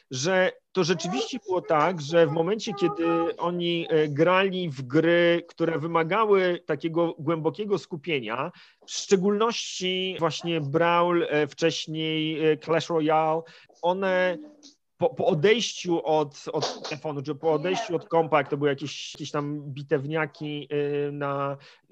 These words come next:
na komputerze, to ja rzeczywiście widziałem, że u nich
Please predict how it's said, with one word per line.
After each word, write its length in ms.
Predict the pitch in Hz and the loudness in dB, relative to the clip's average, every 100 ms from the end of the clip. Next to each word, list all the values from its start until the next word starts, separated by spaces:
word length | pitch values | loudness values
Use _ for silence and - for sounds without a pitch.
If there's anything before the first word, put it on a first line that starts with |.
| 143 | -4
na 120 | 151 | -4
komputerze, 680 | 143 135 143 135 113 156 214 - - _ | -4 -8 -2 -2 2 0 0 -8 -20 _
to 220 | - 170 - | -4 -2 2
ja 160 | 170 165 | 2 2
rzeczywiście 580 | 165 196 180 240 240 | 0 -6 -6 -6 -4
widziałem, 720 | 156 156 185 170 160 180 202 - - | -6 0 4 4 4 2 -2 -8 -8
że 400 | 123 156 160 - | -4 0 0 0
u 100 | 185 | -4
nich 480 | 190 190 156 - | -4 -4 -6 -12